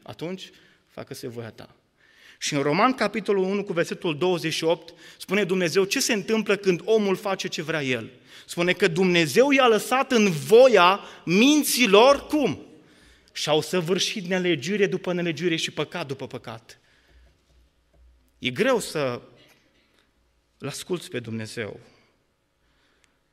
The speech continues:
Vă credeți că diavolul a stat liniștit? Credeți că diavolul a stat cu mâinile în sân să vadă cum Noe construiește arca?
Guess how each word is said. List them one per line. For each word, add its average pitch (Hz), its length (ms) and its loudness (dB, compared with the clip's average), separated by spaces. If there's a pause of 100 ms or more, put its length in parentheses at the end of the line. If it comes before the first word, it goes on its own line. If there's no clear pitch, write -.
(160)
Vă 147 120 -4
credeți 269 340 -6
că 196 100 -2
diavolul 185 460 0
a 156 40 0
stat 190 200 -4
liniștit? 175 520 -8 (1400)
Credeți 226 360 -2
că 202 100 0
diavolul 214 400 2
a 190 40 0
stat 220 240 -2
cu 202 80 -6
mâinile 196 340 -2
în 175 60 -4
sân 220 200 -6
să 190 140 -6
vadă 185 280 -2
cum 165 200 -6
Noe 185 200 -2
construiește 160 580 -10
arca? 147 420 -10